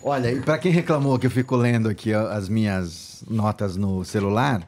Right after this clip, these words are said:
como ainda não ganhei um tablet, eu fiz uma colinha aqui de uma breve biografia do Suf-, Cifudo Urbano, tá bom?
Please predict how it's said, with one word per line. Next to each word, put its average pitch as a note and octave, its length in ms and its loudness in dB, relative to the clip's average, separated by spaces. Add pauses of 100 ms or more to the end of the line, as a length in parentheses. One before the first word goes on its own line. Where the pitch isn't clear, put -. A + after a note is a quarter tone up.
(560)
como F#3 240 2
ainda D3 220 4
não C3+ 140 2
ganhei B2+ 200 4
um A#2 80 2
tablet, B2+ 720 0 (360)
eu A2 80 -2
fiz B2+ 180 -2
uma C3+ 100 -2
colinha A2+ 500 0
aqui A#2 380 -4 (540)
de G#3 100 -10
uma A3+ 120 -2
breve D#3+ 500 0
biografia C3 580 0
do B2+ 80 -4
Suf-, - 380 -10
Cifudo - 560 -4 (160)
Urbano, F2+ 500 -2
tá F#2+ 80 -8
bom? A2+ 220 -2